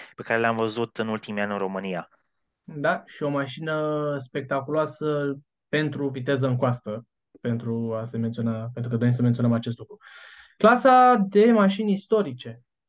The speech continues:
Speaker 1: E, la istorice n-am avut acel clasament open, uh, dar am remarcat câteva nume interesante la etapele de viteză în coastă din două mii douăzeci și doi. Dan Irișteanu, cel care se ocupă și de campionatul de slalom paralel, a venit cu Volkswagen Scirocco.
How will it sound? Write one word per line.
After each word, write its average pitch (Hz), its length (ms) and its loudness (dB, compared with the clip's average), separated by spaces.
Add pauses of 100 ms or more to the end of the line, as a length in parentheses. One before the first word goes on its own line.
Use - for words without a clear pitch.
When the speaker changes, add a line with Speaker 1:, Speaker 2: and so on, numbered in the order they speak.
(480)
Speaker 1:
E, - 180 2
la 196 100 6
istorice 185 520 0
n-am 170 160 2
avut 131 260 0
acel 123 240 0
clasament 113 560 -4
open, 110 400 0
uh, 131 560 -4
dar 151 200 2
am 175 120 2
remarcat 160 500 -2
câteva 160 340 -6
nume 156 160 -8
interesante 123 920 -4
la 107 220 0
etapele 107 800 -2
de 104 80 -6
viteză 110 340 -8
în 98 60 -6
coastă 104 400 -4
din 107 200 -10
două 101 160 -2
mii 101 100 -8
douăzeci 95 240 -4
și - 140 -10
doi. 120 220 -2
Dan 139 240 0
Irișteanu, 135 580 -4
cel 131 200 -4
care 117 180 -2
se 113 120 -12
ocupă - 220 -10
și 131 80 -10
de 117 100 0
campionatul 117 520 -2
de 107 120 -2
slalom 113 400 -2
paralel, 104 520 0
a 117 100 0
venit 120 220 -8
cu - 100 -14
Volkswagen 113 460 -4
Scirocco. 113 640 -2